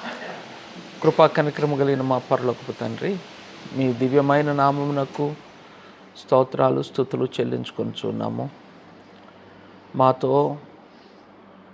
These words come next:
మీ యొక్క కృపను విస్తరింపచేస్తూ ఉన్నందుకై మీకు స్తోత్రాలు చెల్లిస్తూ ఉన్నాను. నాన్న,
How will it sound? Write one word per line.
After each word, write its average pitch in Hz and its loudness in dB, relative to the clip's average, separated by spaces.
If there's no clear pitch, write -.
మీ 135 0
యొక్క 131 4
కృపను 165 2
విస్తరింపచేస్తూ 135 0
ఉన్నందుకై 123 0
మీకు 139 -6
స్తోత్రాలు 120 0
చెల్లిస్తూ 113 -4
ఉన్నాను. 113 -6
నాన్న, 127 -2